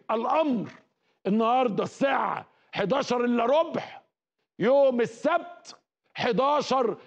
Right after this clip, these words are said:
يناير صعب جدًا وخطر.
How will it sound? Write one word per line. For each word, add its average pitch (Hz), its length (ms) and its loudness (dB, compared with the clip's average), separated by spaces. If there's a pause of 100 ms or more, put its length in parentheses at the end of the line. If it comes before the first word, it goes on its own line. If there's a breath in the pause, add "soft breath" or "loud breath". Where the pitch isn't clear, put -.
يناير 330 800 0 (280)
صعب 262 460 0
جدًا 233 480 0
وخطر. 277 720 -2